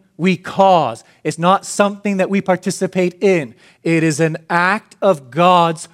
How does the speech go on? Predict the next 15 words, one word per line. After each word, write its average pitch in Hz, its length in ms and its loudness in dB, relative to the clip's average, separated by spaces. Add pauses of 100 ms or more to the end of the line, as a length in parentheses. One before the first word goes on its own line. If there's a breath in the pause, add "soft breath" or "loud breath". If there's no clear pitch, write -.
(140)
will. 156 580 0 (160 soft breath)
Keith 208 260 0
Matheson 180 640 -2
describes 175 640 0
it 170 80 -4
as 147 120 -8
follows. 185 600 2
He 160 100 -4
writes, 180 400 0 (380 soft breath)
"My 208 260 2
children 165 800 -2 (640)
were 160 140 0
born 190 340 2
physically 185 640 0
healthy, 160 760 0